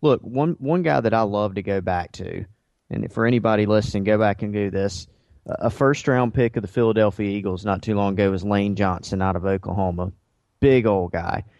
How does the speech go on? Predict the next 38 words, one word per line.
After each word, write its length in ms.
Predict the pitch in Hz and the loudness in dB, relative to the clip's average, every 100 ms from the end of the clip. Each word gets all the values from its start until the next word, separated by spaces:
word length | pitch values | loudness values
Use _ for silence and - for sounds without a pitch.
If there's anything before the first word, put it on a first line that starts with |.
| _ _ _ _ - | _ _ _ _ 0
This 220 | 147 - | 0 2
guy 400 | 143 120 113 110 | 2 4 4 0
was, 480 | 101 107 95 95 - _ _ - | 0 -2 -2 -8 -18 _ _ -10
if 140 | 110 | -6
you 80 | 131 | -2
go 160 | 143 135 | 2 4
back 260 | 131 123 | 4 2
and 100 | 101 | -4
look 240 | 104 120 123 | -6 -4 -4
up 160 | 104 | -2
his 200 | 123 101 | -2 -4
rivals 440 | 104 104 101 101 95 | -2 0 0 -4 -2
dot 260 | 104 90 | -2 -2
com 280 | - 107 98 | -2 -2 -2
recruiting 480 | 92 - 104 98 95 | -6 -4 -4 -2 -4
profile, 520 | 104 95 92 98 92 | -2 -2 -2 0 2
he 120 | 123 | 0
was 160 | 120 98 | 0 -2
a 80 | 92 | -2
two 300 | - 143 143 | 0 0 2
hundred 360 | 131 123 120 | 2 2 0
and 160 | 95 90 | 0 -4
two 260 | - 123 | 0 0
pound 600 | 117 113 104 98 95 95 92 _ | 0 2 2 2 0 -4 -10 _
quarterback, 680 | - 120 104 87 87 92 - _ | -6 -2 0 0 -2 -4 -12 _
two 240 | - 135 131 | 0 2 4
zero 400 | 127 123 110 107 | 2 4 4 2
two. 360 | 110 95 92 95 _ _ _ _ - | 0 -2 -4 -10 _ _ _ _ -2
Uh, 220 | 104 104 | 0 2
he 120 | 110 | 0
was 100 | 107 | 0
a 60 | 98 | -4
quarterback 680 | - 135 131 101 92 85 | -2 0 2 2 2 0
coming 280 | - 107 98 | -4 -4 -4
out 140 | 90 95 | -4 -2
of 60 | |
high 200 | 95 95 | -2 -2
school, 440 | 95 - 101 101 | -4 -6 -6 -6